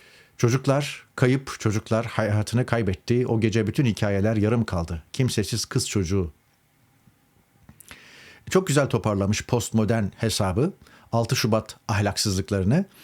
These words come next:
"Merkezi yönetimle yerel yönetim el ele vermezse oraya hiçbir yardım gitmez." demişti Erdoğan. Zaten Hatay'a da göndermediler. Yani Maraş'ı biraz ihya ettiler. Hatay'a bir şey vermediler.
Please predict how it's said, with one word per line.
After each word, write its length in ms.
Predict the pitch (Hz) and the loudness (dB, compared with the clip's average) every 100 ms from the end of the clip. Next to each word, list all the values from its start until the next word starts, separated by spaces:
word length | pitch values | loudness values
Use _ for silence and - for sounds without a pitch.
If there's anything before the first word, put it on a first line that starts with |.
| - - | -20 -4
"Merkezi 400 | 113 123 127 131 | 0 0 2 2
yönetimle 460 | 139 127 123 135 131 | 2 2 2 2 2
yerel 280 | 117 117 127 | 2 2 2
yönetim 320 | 117 113 117 | 2 2 0
el 100 | 123 | 2
ele 200 | 120 117 | 2 2
vermezse 560 | 117 123 160 - 170 143 - - _ _ - | 2 2 2 2 0 -2 -12 -20 _ _ 0
oraya 300 | 160 147 131 | 2 4 2
hiçbir 320 | 123 123 165 | 2 2 2
yardım 380 | 135 117 120 147 | 4 2 2 2
gitmez." 540 | 123 - 151 117 - - | 2 0 0 0 -4 -4
demişti 360 | 82 85 - - | -4 -4 -4 -4
Erdoğan. 420 | 98 90 127 160 - - | -2 0 0 0 -6 -4
Zaten 300 | 135 165 185 | -2 2 2
Hatay'a 380 | 131 170 175 | 2 2 2
da 60 | 170 | 4
göndermediler. 800 | 131 117 135 127 110 90 76 - _ _ _ - _ _ - | 4 2 2 2 0 -2 -6 -12 _ _ _ -20 _ _ -6
Yani 300 | 104 104 95 - | 0 0 -2 -2
Maraş'ı 400 | 113 131 123 107 | 0 0 0 0
biraz 200 | 104 92 | 0 -2
ihya 320 | 98 98 90 | 0 0 0
ettiler. 340 | 87 104 151 - | -2 -2 -2 -2
Hatay'a 440 | 123 113 107 120 | -6 0 0 0
bir 60 | 107 | -2
şey 220 | - 120 | -2 0
vermediler. 600 | 104 98 87 80 127 139 | 0 0 -2 -2 -4 -4